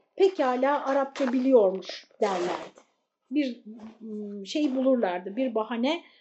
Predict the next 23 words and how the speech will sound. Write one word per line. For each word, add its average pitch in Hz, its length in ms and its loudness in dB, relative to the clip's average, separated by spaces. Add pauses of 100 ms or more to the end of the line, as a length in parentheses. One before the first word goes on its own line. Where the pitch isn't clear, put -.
(140)
bulurlardı 233 640 0
diyor. - 140 -20 (440)
İşte 359 380 0
bu 339 100 -6
Kur'an'ın 233 720 -2
Allah'tan 294 640 -2
inme 269 320 -2
bir 240 120 -4
mucize 254 500 -4
olduğuna 220 460 -4
inanmayanlar 247 960 -4 (300)
böyle 277 320 2
inatçı 269 720 -4 (260)
kafirlerdir. 185 1000 -8 (380)
كَذَٰلِكَ 294 560 2
سَلَكْنَاهُ 302 1040 -2 (220)
fi 247 140 0
kulubil 226 640 -4
mujrimin. 202 720 -6 (320)
Biz 302 280 2
onu 226 200 -6
mücrimlerin 233 680 -4
kalplerine 277 800 -4